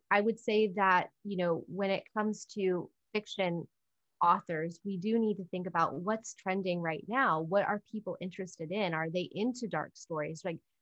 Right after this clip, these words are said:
for example, right now we're in the middle of a pandemic and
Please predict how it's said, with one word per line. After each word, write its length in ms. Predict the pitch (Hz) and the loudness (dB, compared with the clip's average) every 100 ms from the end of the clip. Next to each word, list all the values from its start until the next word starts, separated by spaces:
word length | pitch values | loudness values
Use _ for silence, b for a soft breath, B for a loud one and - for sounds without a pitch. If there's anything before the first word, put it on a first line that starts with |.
| _ | _
for 60 | - | -4
example, 360 | 208 233 226 214 | 2 2 2 2
right 220 | 190 170 | 2 2
now 260 | 208 247 | 2 2
we're 140 | 214 185 | 2 0
in 80 | 175 | 0
the 60 | |
middle 320 | 180 185 180 | 2 2 2
of 180 | 170 170 - _ | 0 -4 -10 _
a 60 | - - _ 175 | -20 -20 _ -8
pandemic 480 | 165 160 202 240 | -4 -2 -2 -2
and 160 | 196 160 | -4 -6